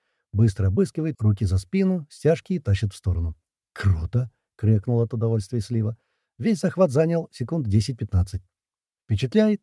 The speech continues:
спросил я, посмотрев на Уцала. «Ну, должен признать, да», — нехотя признался он. «Это и есть ваш собр?»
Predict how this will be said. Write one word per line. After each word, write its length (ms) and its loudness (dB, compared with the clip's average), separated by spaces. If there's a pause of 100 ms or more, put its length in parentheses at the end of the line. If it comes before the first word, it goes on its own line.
спросил 400 -2
я, 120 0
посмотрев 480 -2
на 120 2
Уцала. 440 -2 (640)
«Ну, 220 0
должен 360 4
признать, 440 2
да», — 340 0 (420)
нехотя 360 2
признался 520 0
он. 120 0 (400)
«Это 460 2
и 100 0
есть 460 2
ваш 380 2
собр?» 400 0